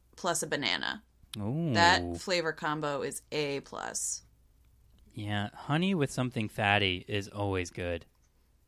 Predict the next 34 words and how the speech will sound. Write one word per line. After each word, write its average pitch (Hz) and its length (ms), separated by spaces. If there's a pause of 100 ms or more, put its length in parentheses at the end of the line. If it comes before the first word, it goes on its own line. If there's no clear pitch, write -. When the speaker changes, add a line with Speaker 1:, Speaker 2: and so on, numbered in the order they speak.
Speaker 1:
So - 240
good. 170 360
I - 40
Speaker 2:
Wanna - 140
Speaker 1:
just, - 140
I 220 80
didn't 294 200
like 339 160
jelly 269 340
as - 100
a 160 60
kid. 156 260
I'm 165 180
still 233 340
kinda 214 240
meh 185 300 (120)
on 170 160
it - 100
now. 165 440 (320)
So - 180
I 170 40
was 180 120
never 220 220
big 254 160
into 226 160
P 214 180
B 196 120
and 190 100
Js, 165 400
but 143 120
peanut 180 220
butter 190 160
and 165 140
honey 139 420